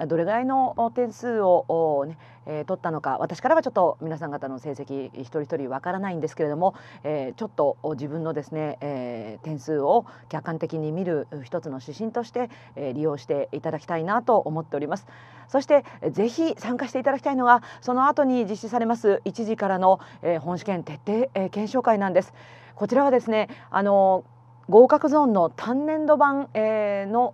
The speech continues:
合格ゾーンの元になる解説冊子を参加者の皆様にお配りをしております。えー、そして今年のポイントは一体どこにあったのか、特に記述に関してですね、えー、どういっ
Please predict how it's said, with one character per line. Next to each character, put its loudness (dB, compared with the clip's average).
合 -2
格 -6
ゾ 2
ー -2
ン -2
の -2
元 -2
に -4
な -2
る 0
解 -6
説 -12
冊 -2
子 0
を 6
参 -6
加 -8
者 -6
の -6
皆 -6
様 -8
に -6
お -8
配 -2
り 0
を 0
し -12
て -2
お 2
り -2
ま -4
す。 -10
え -6
ー、 -4
そ -6
し -10
て 2
今 -10
年 -4
の 2
ポ -8
イ -2
ン -4
ト 0
は 2
一 -12
体 -6
ど -2
こ -2
に 0
あ -2
っ -8
た -2
の -2
か、 0
特 4
に 2
記 -4
述 0
に -2
関 4
し -10
て -2
で 0
す -8
ね、 -4
え -2
ー、 -4
ど 0
う 0
い -10
っ -12